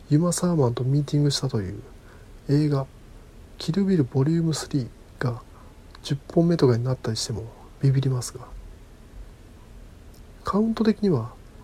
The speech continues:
この映画「キルビル」ってボリュームワン、ボリュームツーで一作品として数えてますから。映画、キルビルボリュームスリーはノーカウントにしそうな感じもするけど。さて、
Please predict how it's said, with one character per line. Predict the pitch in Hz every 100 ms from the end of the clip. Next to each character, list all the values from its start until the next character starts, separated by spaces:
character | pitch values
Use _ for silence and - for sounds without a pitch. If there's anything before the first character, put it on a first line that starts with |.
| - -
こ | -
の | 180 185 - - - - - -
映 | 160
画 | 165 156
「キ | -
ル | 160
ビ | 160
ル」 | 156
っ | 151
て | - 131 120 - - - - - -
ボ | 143 156
リ |
ュ | 180
ー |
ム | 170 160
ワ | 135
ン、 | 113 - 135
ボ | 143
リ | 143 165
ュ |
ー |
ム | 156
ツ | 143 - 139
ー |
で | 123 - - - - - - - -
一 | 143 -
作 | - 180 147
品 | 127
と | 120
し | -
て |
数 | - 120 127
え |
て | 117
ま | 107
す | 110
か | 104
ら。 | 107 - - - - - - - - - -
映 | 147 151
画、 | 143 143 - - - - -
キ | - 170
ル | 196
ビ | 185
ル | 135
ボ | 123 131
リ | 151
ュ |
ー |
ム | 147
ス | 139 147
リ | 123
ー | 123
は | 117 - - - - - 143
ノ | 170 190
ー |
カ | - 185
ウ |
ン | 147
ト | 127
に | 120
し |
そ | - 135
う | 123
な |
感 | - 120
じ | 117
も | 123
す | -
る | 127
け | 117
ど。 | 107 - - - - - - - - - - - - - - - -
さ | - 131
て、 | 131